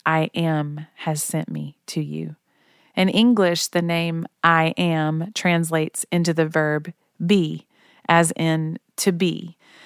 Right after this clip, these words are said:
And even in the bottom of my translation, it says, "I will be what I will be."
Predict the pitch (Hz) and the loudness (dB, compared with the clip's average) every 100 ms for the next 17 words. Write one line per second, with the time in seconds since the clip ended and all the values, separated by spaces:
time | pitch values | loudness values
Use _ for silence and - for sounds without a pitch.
0 | - - - _ 190 196 214 208 190 175 | -20 -20 -20 _ 2 4 6 6 4 4
1 | 175 175 175 165 160 156 156 156 156 151 | 6 6 4 0 -2 -6 -8 -8 -6 -4
2 | 156 156 - 156 147 156 156 - 151 151 | -4 -2 -4 -6 -6 -6 -6 -4 -4 -4
3 | 151 - _ _ _ _ 170 170 160 156 | -6 -12 _ _ _ _ 2 2 2 0
4 | 170 160 151 156 - 156 147 147 147 165 | 0 0 -2 -6 -2 -2 -2 -4 -4 -2
5 | 180 156 165 | -2 -4 -10